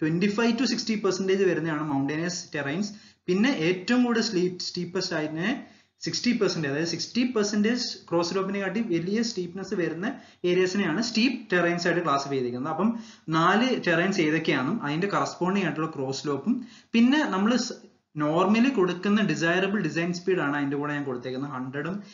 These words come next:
എയ്റ്റിയും ഫിഫ്റ്റിയും, ആ, സ്റ്റീപ്പിന് ഫോർട്ടിയും ആണ് ഏറ്റവും maximum, ആ, നമ്മൾ design speed നമ്മൾ കൊടുത്തിരിക്കുന്നത്. അപ്പൊ ഇതാണ് types of terrain.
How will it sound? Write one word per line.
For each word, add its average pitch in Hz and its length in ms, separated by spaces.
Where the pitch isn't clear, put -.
എയ്റ്റിയും 165 720
ഫിഫ്റ്റിയും, 165 760
ആ, 143 40
സ്റ്റീപ്പിന് 208 640
ഫോർട്ടിയും 175 580
ആണ് 139 300
ഏറ്റവും 156 220
maximum, 190 720
ആ, 131 200
നമ്മൾ 135 260
design 160 300
speed 165 300
നമ്മൾ 151 200
കൊടുത്തിരിക്കുന്നത്. 123 540
അപ്പൊ - 360
ഇതാണ് 233 320
types 196 280
of 214 80
terrain. - 340